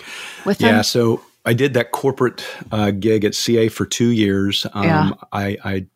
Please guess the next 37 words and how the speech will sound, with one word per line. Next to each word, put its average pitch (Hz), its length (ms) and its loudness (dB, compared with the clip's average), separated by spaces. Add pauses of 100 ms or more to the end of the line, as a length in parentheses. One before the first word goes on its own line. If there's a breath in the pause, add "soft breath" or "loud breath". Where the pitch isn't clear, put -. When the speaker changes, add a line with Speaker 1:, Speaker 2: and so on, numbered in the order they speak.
(720 loud breath)
Speaker 2:
proved 117 340 0
a 98 80 -2
whole 120 300 0
lot 110 180 0
of 92 160 -4
really 107 300 0
great 101 460 -2
points, 110 420 0
built - 320 -2
case 117 240 -2
studies 104 380 0
around 101 340 0
them. 101 260 -2 (460 loud breath)
Uh, 98 180 -4
the - 80 -8 (180)
customer 113 420 -2
was 95 180 -2
ecstatic. 107 680 -2
I 98 80 -2
improved 113 480 -2
their, 101 320 0 (420 loud breath)
uh, 95 220 -4 (120)
talent 110 300 0
attraction 110 540 0
model 98 340 -2
by, 90 340 -6 (480)
you 85 60 -10
know, 87 160 -12 (400)
three 110 160 2
hundred 101 320 2
fifty 98 240 0
percent, 92 400 -6
like, 95 160 -4
all 110 80 0
kinds 101 240 -2
of 90 80 -6
things. 92 300 -10